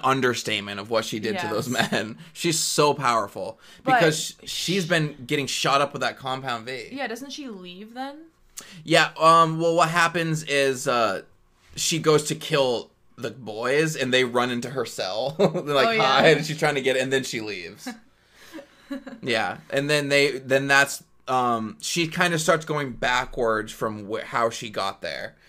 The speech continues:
Speaker 1: So
Speaker 2: Yeah.
Speaker 1: she goes to the nail salon, which is where the woman who smuggles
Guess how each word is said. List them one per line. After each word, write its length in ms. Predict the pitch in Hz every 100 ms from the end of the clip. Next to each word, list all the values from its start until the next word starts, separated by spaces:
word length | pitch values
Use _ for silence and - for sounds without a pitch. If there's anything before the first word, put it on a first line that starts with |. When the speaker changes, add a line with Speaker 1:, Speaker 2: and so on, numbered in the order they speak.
| _ 196
Speaker 1:
So 100 | 135
Speaker 2:
Yeah. 40 |
Speaker 1:
she 180 | 143 131
goes 320 | 143 139 135
to 80 | 143
the 100 | 127
nail 260 | 127 143 139
salon, 480 | 139 110 107 107 107
which 220 | 107 117
is 180 | 107 107
where 180 | 110
the 120 | 104 104
woman 360 | 113 117 117
who 140 | 113 104
smuggles 800 | - 117 110 110 107 101 104